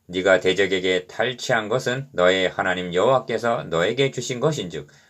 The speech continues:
너는 그것을 누릴지니라 합니다. 십이 절 하반절에서 십사 절. 삼, 그런데 네가 너에게서 멀리 떠난 성읍들, 곧 이 민족들에게 속하지 아니한 성읍들에게는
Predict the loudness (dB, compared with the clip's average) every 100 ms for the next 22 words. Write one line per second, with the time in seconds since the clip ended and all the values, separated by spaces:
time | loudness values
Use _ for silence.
0 | -6 2 2 2 -2 -2 0 -2 -4 -6
1 | -4 -4 -4 -4 0 4 4 4 0 -2
2 | -2 -6 -10 _ _ _ -18 -8 -8 -4
3 | -4 0 0 2 0 0 0 0 0 -4
4 | -4 -4 -4 -12 _ _ -10 -4 -4 -4
5 | _ -2 -2 0 -4 -6 _ _ _ -10
6 | -2 6 6 6 0 _ _ _ _ _
7 | _ _ _ _ _ -4 6 6 6 2
8 | 0 4 6 6 4 2 0 0 0 0
9 | -2 -4 -2 -2 -2 -2 -6 -6 -6 -4
10 | -4 -4 -2 -2 -2 -6 -4 -2 0 0
11 | 0 -2 -2 -2 -2 0 0 0 -2 -4